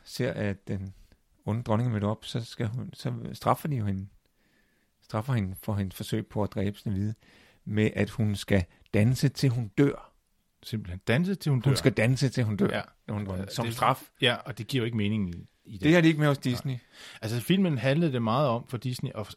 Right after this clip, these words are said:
Speaker 2: at skære ind til historien, så den kunne bære, og ikke blive sådan en omgang ustrukturerede gags.
Speaker 1: Ja.
Speaker 2: Øhm.
Speaker 1: Det har måske også været lidt for grusomt for Disney,
Speaker 2: Ja,
Speaker 1: det
Speaker 2: det
Speaker 1: der
Speaker 2: kan
Speaker 1: med,
Speaker 2: man
Speaker 1: at
Speaker 2: sige.
Speaker 1: hun skulle straffes
Speaker 2: Ja.
Speaker 1: på den måde.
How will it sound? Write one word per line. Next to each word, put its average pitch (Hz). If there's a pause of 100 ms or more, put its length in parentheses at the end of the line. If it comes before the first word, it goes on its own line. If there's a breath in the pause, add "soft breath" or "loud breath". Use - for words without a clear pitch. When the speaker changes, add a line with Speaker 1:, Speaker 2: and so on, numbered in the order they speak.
Speaker 2:
at 120
skære -
ind 147
til 127
historien, 104
så -
den 98
kunne - (100)
bære, 104 (1000)
og 98
ikke 113
blive 113
sådan 104
en 90
omgang 90 (540 soft breath)
ustrukturerede 92
gags. - (240)
Speaker 1:
Ja. 101
Speaker 2:
Øhm. - (280)
Speaker 1:
Det -
har 117
måske 123
også 127
været 120
lidt 120
for - (120)
grusomt - (280)
for -
Disney, 101 (320)
Speaker 2:
Ja, -
Speaker 1:
det 101
Speaker 2:
det 95
Speaker 1:
der 104
Speaker 2:
kan 98
Speaker 1:
med, 95
Speaker 2:
man 98
Speaker 1:
at -
Speaker 2:
sige. 104
Speaker 1:
hun 95
skulle -
straffes - (160)
Speaker 2:
Ja. 104 (280)
Speaker 1:
på -
den 101
måde. 92